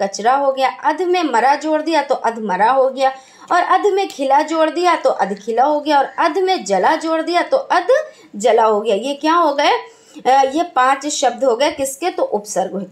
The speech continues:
के हो गए। हिंदी में प्रयुक्त उपसर्ग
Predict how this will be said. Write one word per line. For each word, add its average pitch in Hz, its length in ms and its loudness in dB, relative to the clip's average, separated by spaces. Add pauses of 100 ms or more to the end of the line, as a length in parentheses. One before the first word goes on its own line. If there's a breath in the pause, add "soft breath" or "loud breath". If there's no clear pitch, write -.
(160)
के 277 80 -4
हो 381 340 -2
गए। - 180 -8 (960 soft breath)
हिंदी 392 360 2
में 381 400 0 (200)
प्रयुक्त 320 520 -2
उपसर्ग 320 760 -2